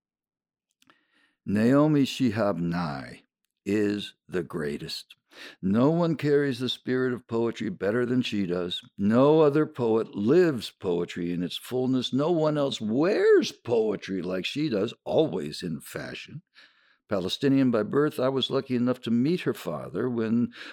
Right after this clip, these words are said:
we were filming The United States of Poetry at her ancestral home in San Antonio. And all I can say is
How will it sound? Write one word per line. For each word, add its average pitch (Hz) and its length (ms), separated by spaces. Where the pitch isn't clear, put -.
we 117 100
were 107 100
filming 147 540
The 117 60
United 107 360
States 95 320
of - 140
Poetry 101 560
at 92 140
her 92 280
ancestral 120 960
home 110 500
in 104 400
San 123 400
Antonio. 123 1040
And 120 120
all 151 200
I 147 40
can 131 140
say 123 240
is 117 220